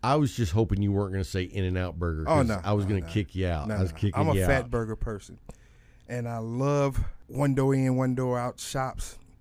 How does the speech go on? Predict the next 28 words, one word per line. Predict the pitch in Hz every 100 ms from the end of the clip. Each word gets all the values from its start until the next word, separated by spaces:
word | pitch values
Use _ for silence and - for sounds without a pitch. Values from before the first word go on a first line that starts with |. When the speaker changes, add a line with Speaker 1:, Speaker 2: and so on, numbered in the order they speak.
| - - -
Speaker 2:
or | 113 101 92 - - - -
places | - 127 - 117 113
that | 101 110
make | 123 123
their | 117
own | 127 123
burgers. | 123 135 131 127 - - - - - - -
But | 113
there's | 123 120 104
one | 110 143 180 175 143 - - -
that | 117
we | 127
went | 143 151 139
to | - 131 123 123 -
in | 131 131
Austin. | 127 120 - 92
I | 113
can't | - 147 -
remember | 131 127 123 127
the | 123
name | 120 113 104
of | 90
it. | -
And | 104
it | 123
was | 113 101
a | 90 92 - -
double, | 156 160 156 160 156